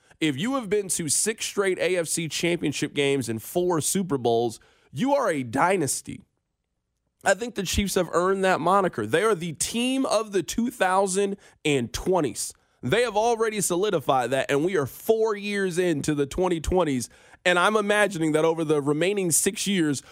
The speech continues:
we'll see more success, more championships, more A F C championship game, more divisional titles.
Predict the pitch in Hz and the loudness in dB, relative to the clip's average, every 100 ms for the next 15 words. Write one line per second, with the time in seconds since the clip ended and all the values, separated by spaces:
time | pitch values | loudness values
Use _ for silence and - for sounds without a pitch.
0 | - 156 208 - 196 175 185 185 156 - | -2 0 0 0 -2 0 0 0 -2 0
1 | 175 170 165 175 185 - 185 165 165 - | 0 0 -2 -2 -2 -2 -2 -2 -6 -4
2 | 170 - 156 175 160 175 170 143 170 151 | -6 -4 -2 0 0 0 -2 -2 -6 -2
3 | 170 160 156 170 156 165 151 156 165 147 | -2 -2 -2 -2 0 -2 0 0 -2 -2
4 | 143 147 143 139 160 151 151 143 | -2 -2 -2 -2 0 0 0 -4